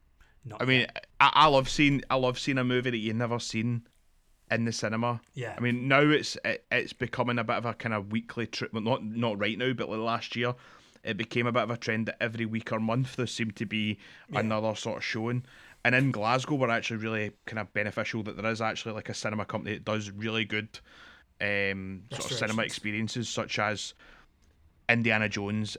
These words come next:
Speaker 2: in the Kelvin Grove Museum.
Speaker 1: Oh.
Speaker 2: Who wouldn't want to go see that?
Speaker 1: Yeah.
Speaker 2: I went to watch Predator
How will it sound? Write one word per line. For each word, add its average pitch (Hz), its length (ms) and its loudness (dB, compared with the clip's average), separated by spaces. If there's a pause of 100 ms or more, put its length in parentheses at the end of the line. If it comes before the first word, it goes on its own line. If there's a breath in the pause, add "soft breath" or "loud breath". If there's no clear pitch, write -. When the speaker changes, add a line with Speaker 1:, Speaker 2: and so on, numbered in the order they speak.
Speaker 2:
in 104 180 0
the 101 60 -4
Kelvin 110 420 -2
Grove 110 280 -4
Museum. 107 420 -2 (520)
Speaker 1:
Oh. 113 440 -8
Speaker 2:
Who 120 180 -2
wouldn't 110 180 -4
want 107 120 -2
to 90 80 -8
go 110 100 -4
see 110 180 -6
that? 104 260 -2 (260 loud breath)
Speaker 1:
Yeah. 107 240 -12 (100)
Speaker 2:
I 120 120 8
went 123 180 6
to 110 60 2
watch 110 580 0 (200)
Predator 123 540 2